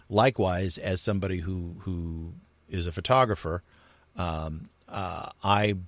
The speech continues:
would like to see them bring back the, the, uh, uh, slot to read the, um, S D cards,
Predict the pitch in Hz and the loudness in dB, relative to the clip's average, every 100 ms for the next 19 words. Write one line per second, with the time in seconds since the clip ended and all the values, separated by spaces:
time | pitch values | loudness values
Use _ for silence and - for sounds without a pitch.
0 | - 107 87 92 92 92 104 87 92 87 | -8 -2 0 0 0 -2 -2 0 -2 -2
1 | 90 90 90 - 87 82 80 78 _ _ | -2 -2 -2 -4 -4 -2 -2 -4 _ _
2 | _ _ - 82 85 80 80 - 80 71 | _ _ -10 -6 -4 -4 -6 -8 -8 -8
3 | - - 90 _ _ 101 71 73 - - | -10 -12 -16 _ _ -12 -10 -12 -14 -16
4 | 190 170 - - 104 101 98 - - 90 | -18 -20 -8 -2 0 0 -2 -4 -4 -4
5 | 82 82 90 95 92 - _ _ _ - | -4 -4 -2 0 -2 -6 _ _ _ -16
6 | 82 85 82 80 82 - 82 78 76 73 | -8 -6 -4 -4 -6 -6 -6 -6 -8 -10
7 | 92 - 104 - 113 - 76 65 - | -6 -2 0 2 0 0 -8 -6 -10